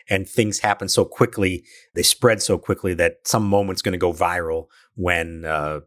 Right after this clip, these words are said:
something costs a, a team a game because of an automatic ball or strike or whatever else.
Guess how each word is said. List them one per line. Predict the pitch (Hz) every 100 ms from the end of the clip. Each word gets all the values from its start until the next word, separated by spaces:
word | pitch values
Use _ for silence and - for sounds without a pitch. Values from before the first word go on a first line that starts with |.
| _ -
something | 123 107 90 87
costs | 101 92 -
a, | 85
a | 82 92
team | - 101
a | 82
game | 85 82 80
because | 78 87 80
of | 78
an | 76 - - _ -
automatic | 104 92 90 82 80
ball | 82 82 80
or | 73
strike | - 78 73 80
or |
whatever | 71 71 73
else. | 76